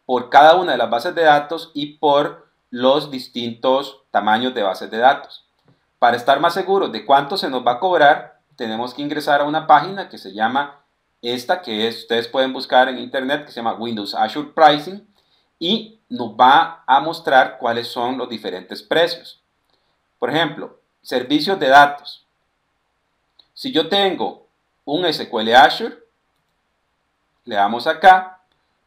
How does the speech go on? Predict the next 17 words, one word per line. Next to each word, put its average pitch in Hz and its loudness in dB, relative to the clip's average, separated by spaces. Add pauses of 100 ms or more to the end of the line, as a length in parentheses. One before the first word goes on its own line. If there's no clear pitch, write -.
(200)
se 160 -4
nos 190 -2
muestra 180 2
en 113 -10
esta 120 2
página 156 6 (280)
diferentes 135 -2
opciones. 110 -6
Yo 120 -8
puedo 185 2
pagar 147 2 (440)
Pay 196 0
As 151 2
You 175 -10
Go, 190 2 (200)
que 120 -12
sería 131 -2